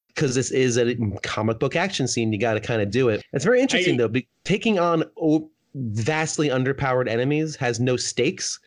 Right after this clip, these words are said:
Speaker 1: Like, you know,
Speaker 2: Yeah.
Speaker 1: he's not gonna run into any issues, right? Like, it's not really a big problem. The only time he really runs into any sort of issue is when he's shot out of the air by the tank, by which he just shoots a tiny little missile and blows it up,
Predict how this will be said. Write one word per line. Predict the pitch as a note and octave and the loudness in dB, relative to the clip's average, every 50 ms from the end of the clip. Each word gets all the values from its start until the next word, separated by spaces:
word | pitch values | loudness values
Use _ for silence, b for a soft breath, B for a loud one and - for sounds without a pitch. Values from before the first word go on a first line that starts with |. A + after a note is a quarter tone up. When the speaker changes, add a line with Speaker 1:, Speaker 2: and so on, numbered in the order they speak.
| b b b | b b b
Speaker 1:
Like, | C#3+ - C#3 | -4 0 2
you | D#3+ E3 | 4 4
know, | F#3 A3+ A3+ | 4 4 4
Speaker 2:
Yeah. | G3 D3+ A#2+ | 4 2 2
Speaker 1:
he's | - B2+ | 0 0
not | C#3+ D#3+ D#3 D3+ | 0 -2 -2 0
gonna | - D3 C#3 B2+ | -2 -2 -2 0
run | C3 C#3+ C3+ | 0 0 0
into | B2 - C3+ | 0 0 0
any | A#2 A2 G2 - | 0 0 0 0
issues, | B2+ A#2+ - A#2+ F#2 G2 F#2+ G#2 | -2 -2 0 -2 -4 -4 -2 -2
right? | G#2 G#2+ - | -2 0 0
Like, | A#2 A#2+ A#2 A#2 - _ _ _ _ - | 0 0 -2 -2 -6 _ _ _ _ -6
it's | D3 C3+ C#3+ | -6 -4 -2
not | D3 F3+ F3 D#3+ | -2 0 0 2
really | C#3+ C#3 B2+ B2 | 2 2 2 2
a | A2+ G#2 | 2 2
big | G2 B2+ G#2 G2 | 0 -2 -4 -2
problem. | - C#3+ C3 B2 A2+ | 0 0 0 2 2
The | A#2+ D3 | 2 2
only | F3+ A3 A3 E3 | 2 2 2 0
time | - - F3 E3 D#3 | 0 -2 -2 0 0
he | C3+ B2 | 0 0
really | C3+ C3+ B2 A#2 A#2 - _ - | 0 0 0 -2 -4 -6 _ -4
runs | C3 C3 B2 - | -2 -2 -2 -2
into | A#2+ - B2 - | -4 -6 -4 -4
any | A#2+ B2+ C3 A#2+ | -2 0 0 -2
sort | A#2 - B2+ A#2 | -2 -2 -2 -2
of | G#2 G2 | -2 -2
issue | - C#3+ - - B2 A2+ G#2 G2+ b b b | -2 -2 0 2 0 0 0 -2 b b b
is | - A#2 | -2 0
when | B2+ C3 | 2 2
he's | B2 A2+ | 2 0
shot | A#2 - - - C#3 C3 C3+ | -2 -2 -2 0 0 2 2
out | C3 B2+ A#2+ | 2 2 0
of | G#2+ | 0
the | A2+ A2+ B2 | 2 2 2
air | B2+ A#2+ A2+ | 2 0 0
by | G#2+ G2+ F#2+ | 0 -2 -2
the | F#2 | -4
tank, | - - - F#3+ E3+ C#3 C#3 - - _ _ - | -6 -2 0 0 0 0 -2 -4 -10 _ _ -2
by | - A2+ A2 | 0 0 2
which | A2 A#2 A2 - - | 2 0 0 0 -2
he | A#2+ | -2
just | A2 A2+ A2 - | 0 0 -2 -2
shoots | - B2+ A2+ A#2 - | -2 -4 -4 -2 -4
a | A2+ | -6
tiny | - - C3+ B2+ A#2+ A2+ A2+ | -4 -2 -2 0 0 0 0
little | A#2+ A2+ A2 G#2+ | 0 0 0 0
missile | A#2 A#2 A#2 - A2 G2+ G2+ | 0 -2 -2 -2 -2 0 0
and | G2+ G2 | 0 0
blows | G2 A#2+ A2 G#2+ G2 A2 | 2 2 2 2 2 0
it | G#2+ | 0
up, | B2 A#2+ A2+ A#2+ | 0 0 -2 -4